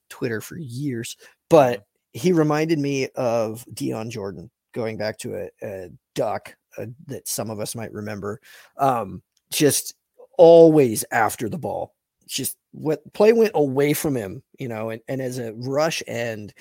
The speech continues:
you, you get into the backfield and you're looking at the backside of a tailback going around the opposite tackle. A lot of times it's, "Okay, I'm gonna jog down the pl-, field." No, he ran down,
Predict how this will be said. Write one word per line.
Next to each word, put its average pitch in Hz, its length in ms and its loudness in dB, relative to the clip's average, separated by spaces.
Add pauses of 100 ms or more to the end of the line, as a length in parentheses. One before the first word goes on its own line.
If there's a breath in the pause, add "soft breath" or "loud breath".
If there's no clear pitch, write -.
(140 loud breath)
you, 139 300 -2
you 170 200 -4
get 170 180 -2
into 160 160 -4
the 139 80 -10
backfield 131 560 -4
and 123 140 -12
you're 127 180 -12
looking 131 260 -8
at 117 120 -10
the 113 80 -8
backside 123 640 -4
of 117 80 -6
a 110 80 -8
tailback 113 540 -6
going 123 220 -6
around 135 260 -8
the 131 140 -10
opposite 123 580 -6
tackle. 117 540 -2
A 123 40 -4
lot 131 220 0
of 131 80 -12
times 139 260 -4
it's, 123 100 -8
"Okay, 139 220 -4
I'm 127 80 -4
gonna 120 160 -8
jog 120 300 -8
down 110 200 -6
the 113 60 -12
pl-, - 160 -20 (160)
field." - 320 -6 (360 loud breath)
No, 120 460 -4 (300 soft breath)
he 208 240 0
ran 147 460 4
down, 127 560 2